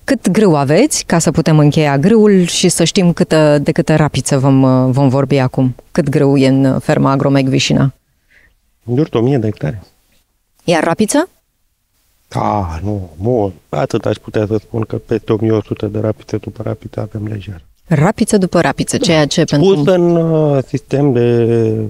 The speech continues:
Speaker 2: undiș și semănat. Nu vă imaginați un disc adânc. Între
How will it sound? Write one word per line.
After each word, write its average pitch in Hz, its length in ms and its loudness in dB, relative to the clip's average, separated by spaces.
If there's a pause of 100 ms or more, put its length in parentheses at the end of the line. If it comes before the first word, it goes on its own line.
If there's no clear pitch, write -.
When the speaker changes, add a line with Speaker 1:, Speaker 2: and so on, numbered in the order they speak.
(200)
Speaker 2:
undiș 117 420 0
și 117 180 -6
semănat. 110 420 -4
Nu 139 80 -6
vă 151 100 -4
imaginați 117 540 -2
un 110 60 -4
disc 107 220 -8
adânc. 101 320 -8 (580)
Între 110 460 -2